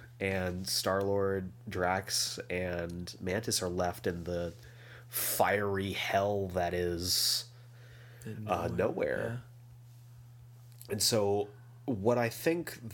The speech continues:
Speaker 1: this movie does really well is it balances the th-, essentially the three teams. We've got Team Cap heading to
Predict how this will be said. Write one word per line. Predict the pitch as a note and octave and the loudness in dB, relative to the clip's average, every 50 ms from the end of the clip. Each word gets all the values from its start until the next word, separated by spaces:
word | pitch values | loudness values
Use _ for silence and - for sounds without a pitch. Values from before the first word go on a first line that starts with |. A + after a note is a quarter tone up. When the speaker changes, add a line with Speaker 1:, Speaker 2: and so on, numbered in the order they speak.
| - | -4
Speaker 1:
this | F#2 G#2+ G#2+ G#2 - - | 0 0 0 2 0 0
movie | G#2 G2 F#2 F#2+ | -2 0 0 -2
does | E2+ F2 F#2 F2+ F2 F2 | 0 0 0 0 0 -2
really | F#2 F2+ E2+ E2+ E2 | -4 -4 -4 -2 -2
well | D#2+ E2+ E2+ F2 F2+ F2+ F2 D#2+ D#2 D#2+ - - | -2 -2 -2 0 0 0 -2 -4 -4 -8 -8 -8
is | F2+ F2 - | -6 -4 -2
it | G2 E2+ F2 - | -2 -4 -4 -4
balances | - F2+ E2+ E2+ F2+ F#2+ F2+ F2 - - - F2 E2+ D#2+ D2+ D#2 - - - - | -2 -2 -2 -2 -2 -2 -2 -2 -4 -4 -2 -4 -4 -4 -6 -6 -6 -6 -6 -8
the | - - | -10 -12
th-, | - - - - - | -14 -16 -10 -8 -4
essentially | - - - A#2 G#2 - A2+ G#2 | 0 2 2 2 2 0 0 -2
the | F2+ - | -2 -4
three | - - G2 F2+ E2+ | -6 -4 -4 -4 -4
teams. | - - - - - - - - - - - - - - - - - - - - - - - - - - | -4 -6 -8 -10 -12 -14 -16 -12 -12 -10 -10 -12 -14 -18 -20 -20 -20 -20 -20 -20 -20 -20 -20 -20 -8 -4
We've | G2 F#2 E2+ | -2 0 2
got | F#2 F#2+ - - - | 2 2 2 0 -2
Team | - C#3+ C#3 C#3+ | -2 -2 -2 -2
Cap | C3+ - - A2+ G#2+ G#2 G2+ - - - - - | 0 2 4 4 4 4 0 -4 -10 -16 -8 -4
heading | - G#2 G#2 G2+ F#2+ | 0 0 0 0 -2
to | - - | -4 -8